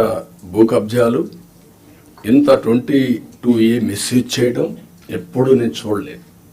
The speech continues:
ఇప్పుడు ఏ రికార్డు చూసినా సస్పిషన్తో చూసే పరిస్థితి వస్తూ ఉంది. అంతవరకు వెళ్ళిపోయే పరిస్థితి వచ్చింది. అందుకే ఫస్ట్ క్యాబినెట్లోనే మేము ఏదైతే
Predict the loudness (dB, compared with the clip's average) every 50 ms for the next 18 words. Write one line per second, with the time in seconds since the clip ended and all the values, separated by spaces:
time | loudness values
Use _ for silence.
0 | _ _ _ _ _ _ _ _ -20 -20 _ -20 _ _ _ _ -12 -6 -4 -4
1 | -2 -2 -2 2 6 6 8 8 6 4 2 2 4 4 6 6 4 2 2 2
2 | 2 4 4 4 4 4 2 2 -2 -2 -4 -2 2 2 2 4 4 2 2 2
3 | 2 -2 -4 -4 -6 -6 -2 -2 -2 -2 -2 -4 -6 -8 -8 -8 -8 -8 -8 -8
4 | -8 -6 -6 -6 -8 -12 -18 -20 -20 -20 _ _ _ _ -8 -6 -6 -4 -2 -2
5 | -2 -2 -2 -2 0 0 0 0 -2 -2 -4 -4 -4 -4 -6 -6 -8 -6 -6 -6
6 | -6 -4 -4 -4 -4 -4 -4 -6 -8 -10 -14 -16 -20 -20 -20 -20 -20 -20 -20 -20
7 | -20 -20 -20 -20 -12 -6 -4 -2 0 0 0 2 6 6 6 6 4 0 0 0
8 | 0 -2 -4 -6 -6 -4 -2 -4 -2 -2 -2 -2 -4 -6 -6 -6 -2 -2 -2 -2
9 | -2 -4 -6 -8 -12 -16 -20 -20 -20 -20 -20 -20 -20 -20 -20 -20 -20 -14 -4 0
10 | 2 2 2 2 2 -2